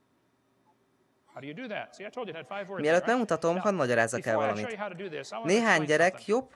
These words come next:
Speaker 2: ha nem tanul meg bizonyos
Speaker 1: Some
Speaker 2: dolgokat,
Speaker 1: kids should
Speaker 2: mert
Speaker 1: not
Speaker 2: úgymond
Speaker 1: learn how
Speaker 2: később
Speaker 1: to do
Speaker 2: veszélyt jelentenének a
Speaker 1: some things.
Speaker 2: társadalomra. Ki a felelős ezért a
Speaker 1: Because they
Speaker 2: gyermekért
Speaker 1: become
Speaker 2: itt?
Speaker 1: what's known as a menace to society. Who's responsible for this
Speaker 2: Igaz
Speaker 1: kid
Speaker 2: ez
Speaker 1: right
Speaker 2: rád
Speaker 1: here? Where's your
Speaker 2: nézve?
Speaker 1: mom and dad?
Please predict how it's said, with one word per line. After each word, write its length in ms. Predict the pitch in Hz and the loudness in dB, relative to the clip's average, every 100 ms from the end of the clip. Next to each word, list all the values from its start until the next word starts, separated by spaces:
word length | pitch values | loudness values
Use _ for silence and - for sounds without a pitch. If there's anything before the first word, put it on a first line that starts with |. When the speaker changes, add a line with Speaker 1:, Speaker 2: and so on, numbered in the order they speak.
| - | -12
Speaker 2:
ha 80 | - | -2
nem 160 | 214 180 | 0 0
tanul 240 | 147 139 | 0 2
meg 180 | 135 139 | 2 0
bizonyos 340 | 139 135 131 143 | -2 -2 -2 -2
Speaker 1:
Some 80 | 156 | -2
Speaker 2:
dolgokat, 400 | 123 101 - - | -2 -2 -4 -6
Speaker 1:
kids 280 | 214 202 170 | -8 -12 -14
should 240 | - _ | -20 _
Speaker 2:
mert 220 | 151 160 160 | 2 2 2
Speaker 1:
not 80 | 185 | -2
Speaker 2:
úgymond 140 | 165 180 | 2 0
Speaker 1:
learn 20 | |
how 80 | 170 160 | 0 -4
Speaker 2:
később 180 | 180 185 | -4 -2
Speaker 1:
to 60 | 175 | 2
do 60 | 202 | 2
Speaker 2:
veszélyt 280 | - 123 | 2 0
jelentenének 640 | 139 123 127 135 131 135 143 | 0 0 0 -2 0 -2 -2
a 60 | |
Speaker 1:
some 0 | |
things. 240 | 143 135 - | 2 0 2
Speaker 2:
társadalomra. 520 | 113 113 104 104 104 _ _ _ _ _ | 0 0 0 -2 -4 _ _ _ _ _
Ki 160 | - 135 | 0 0
a 60 | |
felelős 400 | 131 135 135 139 | 4 4 4 2
ezért 240 | 151 151 151 | 0 -2 0
a 60 | |
Speaker 1:
Because 160 | 135 135 | 4 4
they 100 | 143 | 4
Speaker 2:
gyermekért 200 | 123 104 | 0 -4
Speaker 1:
become 220 | 104 101 | -4 -8
Speaker 2:
itt? 60 | - | -10
Speaker 1:
what's 40 | |
known 220 | 190 190 | -12 -12
as 120 | 156 | -12
a 60 | 147 | -14
menace 360 | 139 175 180 - - | -14 -14 -14 -18 -18
to 120 | 165 | -18
society. 720 | - 147 - 143 120 - 113 92 _ - - - - - - - _ _ _ - | -16 -16 -14 -14 -16 -20 -20 -20 _ -20 -20 -20 -20 -20 -20 -20 _ _ _ -16
Who's 120 | 226 | -14
responsible 520 | 214 - 175 147 151 | -14 -10 -10 -10 -12
for 80 | 139 | -12
this 100 | 139 | -10
Speaker 2:
Igaz 180 | 127 139 | 0 2
Speaker 1:
kid 80 | 135 | 2
Speaker 2:
ez 60 | 135 | 2
Speaker 1:
right 120 | 135 | 4
Speaker 2:
rád 140 | 135 | 4
Speaker 1:
here? 140 | 185 175 | 2 -2
Where's 60 | |
your 100 | 95 | -4
Speaker 2:
nézve? 20 | |
Speaker 1:
mom 100 | 95 | -6
and 100 | 123 | -10
dad? 160 | 123 117 | -18 -20